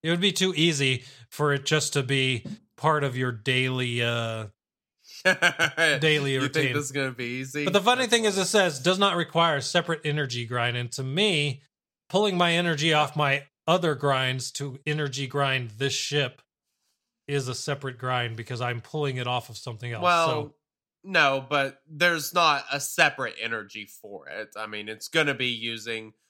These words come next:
Speaker 2: a mod cantina, ship, or regular energy to do it.
Speaker 1: Yeah. We shall see. It'll be an
Speaker 2: So
Speaker 1: int-, it, I'm really excited to see what this event actually is.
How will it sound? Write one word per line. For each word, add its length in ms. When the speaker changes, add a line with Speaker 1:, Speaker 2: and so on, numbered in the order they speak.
Speaker 2:
a 100
mod 460
cantina, 920
ship, 500
or 360
regular 560
energy 680
to 100
do 200
it. 140
Speaker 1:
Yeah. 260
We 80
shall 200
see. 180
It'll 140
be 80
an 60
Speaker 2:
So 60
Speaker 1:
int-, 120
it, 40
I'm 240
really 180
excited 400
to 40
see 520
what 440
this 180
event 300
actually 520
is. 340